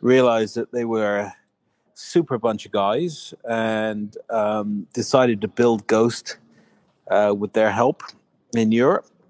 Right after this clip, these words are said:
which is, went very, very well. And, um, yeah, it, it kind of went on from there. We realized there was a lot of synergy between the two companies.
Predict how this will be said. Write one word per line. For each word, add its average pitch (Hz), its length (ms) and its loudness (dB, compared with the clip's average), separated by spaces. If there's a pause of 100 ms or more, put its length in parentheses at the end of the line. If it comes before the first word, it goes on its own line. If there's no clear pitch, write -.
which 113 260 -8
is, - 300 -8 (220)
went 117 200 2
very, 123 240 6
very 117 180 2
well. 151 380 0 (1800)
And, 127 580 0
um, 127 680 0 (460)
yeah, 196 280 4
it, 139 140 -4
it 135 180 -4
kind 151 260 -4
of 143 140 -4 (100)
went 160 160 -2
on 160 160 -4
from 151 180 -4
there. 156 340 0
We 117 120 0
realized 127 420 2
there 135 80 -4
was 117 80 -8
a 131 60 -2
lot 127 100 2
of 117 60 0
synergy 127 420 -8
between - 240 -10
the 120 80 -12
two 117 80 -16
companies. 151 540 -4